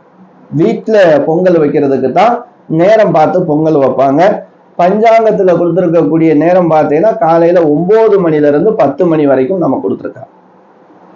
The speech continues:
அது முன்ன பின்ன ஆனாலும் பிரச்சனை இல்லை,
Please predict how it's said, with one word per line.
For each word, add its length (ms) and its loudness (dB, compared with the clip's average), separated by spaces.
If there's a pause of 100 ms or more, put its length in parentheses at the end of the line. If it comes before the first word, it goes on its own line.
(680)
அது 160 2
முன்ன 280 0
பின்ன 200 0
ஆனாலும் 360 2
பிரச்சனை 420 0
இல்லை, 200 -4